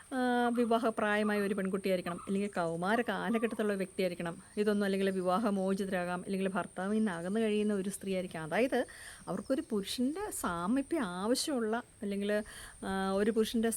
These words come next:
സാന്നിധ്യം ആവശ്യമുള്ള ഒരു പുരുഷന് മാത്രമേ ഇത്തരം കാര്യങ്ങൾ വർക്കൗട്ട് ആവുള്ളൂ. അല്ലാതെ ഏതെങ്കിലും ഒരു പെണ്ണിനെ കണ്ടിട്ട്, ആ, മോഹം തോന്നിയിട്ട് അവളെ ഇങ്ങ് വീഴിക്കണം എന്ന് വിചാരിച്ച് നിങ്ങൾ സ്ഥിരം മെനക്കെട്ട് ഇത്തരത്തിലുള്ള നമ്പറുകളൊക്കെ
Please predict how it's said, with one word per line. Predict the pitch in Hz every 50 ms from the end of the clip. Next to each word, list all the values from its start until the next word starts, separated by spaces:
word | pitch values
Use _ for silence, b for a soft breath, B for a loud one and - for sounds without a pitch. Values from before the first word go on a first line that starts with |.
| -
സാന്നിധ്യം | 233 190 185 185 190 208 233 247 240 - - 277 262 262 247 - -
ആവശ്യമുള്ള | 196 185 180 185 196 220 254 277 - 302 262 262 240 247 247 247 226
ഒരു | 214 240 247 -
പുരുഷന് | 220 208 202 - - - 226 226 233 233 233 233 - 247
മാത്രമേ | 202 175 175 180 - 208 208 220 233 233 220
ഇത്തരം | 208 - 208 214 208 220
കാര്യങ്ങൾ | 202 190 185 190 196 208
വർക്കൗട്ട് | 208 196 180 185 - 208 214 214 208 190
ആവുള്ളൂ. | 180 185 190 185 170 - - -
അല്ലാതെ | 180 180 190 202 202 196 180 185
ഏതെങ്കിലും | 202 226 247 247 247 254 254 262 262 247
ഒരു | 233 240
പെണ്ണിനെ | 214 214 208 214 220 226
കണ്ടിട്ട്, | 220 - 208 202 202 196 - - 202 190 B B B B B B B B -
ആ, | 202 196 196
മോഹം | 202 208 208 208 - 226 220 214
തോന്നിയിട്ട് | 208 196 196 196 190 190 202 190
അവളെ | 185 196 226 247
ഇങ്ങ് | 233 226 226
വീഴിക്കണം | 220 208 185 196 196 202 208 - 214 220 226 208
എന്ന് | 185 196 214 330 339
വിചാരിച്ച് | 311 247 226 185 180 180 180 - - 190
നിങ്ങൾ | 190 190 185 185
സ്ഥിരം | 202 - - 202 190 196 202 214
മെനക്കെട്ട് | 196 180 180 - - - - 196
ഇത്തരത്തിലുള്ള | 180 - 196 214 - 196 190 196 208
നമ്പറുകളൊക്കെ | 104 190 170 170 175 - 202 202 214 208 202 -